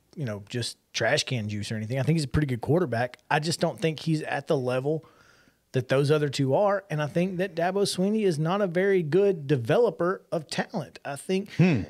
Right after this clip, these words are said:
Speaker 1: those two guys came in as freshmen and were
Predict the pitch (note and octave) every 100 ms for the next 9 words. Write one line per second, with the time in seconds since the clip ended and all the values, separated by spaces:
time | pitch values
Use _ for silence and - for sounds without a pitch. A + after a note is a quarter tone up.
0 | - C3+ G#3+ A3+ - A3+ G#3+ F#3 G#3+ A#3+
1 | - - G3 G3 G3+ E3+ - F3 A3+ A3+
2 | G3+ F#3+ C#3 F#3 F3+ F3+ F#3